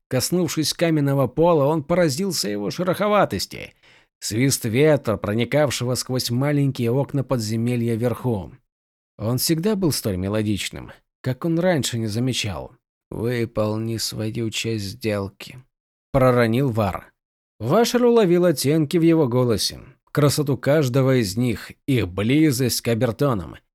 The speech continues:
Сейчас у него был абсолютный слух, дар любому, кто достиг второго возвышения. Приятно иметь его снова.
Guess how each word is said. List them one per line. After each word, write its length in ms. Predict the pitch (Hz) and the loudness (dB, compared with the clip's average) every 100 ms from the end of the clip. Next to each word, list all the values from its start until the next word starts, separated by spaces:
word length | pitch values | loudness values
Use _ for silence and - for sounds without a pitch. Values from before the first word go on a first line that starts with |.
| _ _ | _ _
Сейчас 440 | - 165 - 233 208 | -8 -4 -2 -2 -2
у 20 | |
него 200 | 208 196 | -2 -2
был 180 | 180 190 | 0 0
абсолютный 760 | 185 - 165 170 160 151 151 | 0 0 0 2 0 -2 -2
слух, 560 | - 147 135 95 - - _ | 0 0 0 -2 -6 -20 _
дар 420 | 110 120 180 190 | -4 2 4 4
любому, 600 | 156 180 143 180 196 131 | 2 0 0 0 2 0
кто 140 | 104 107 | -2 -4
достиг 380 | 104 - 143 - | -4 -4 -6 -6
второго 440 | - 123 143 127 | -4 0 2 2
возвышения. 840 | 127 120 117 143 156 110 76 - - _ _ | 0 0 0 0 0 0 -4 -10 -18 _ _
Приятно 640 | - 180 226 160 107 113 117 | 0 2 4 4 2 -2 0
иметь 240 | 113 104 | 0 0
его 180 | 110 110 | -2 -2
снова. 420 | - 98 78 65 | -4 -6 -8 -12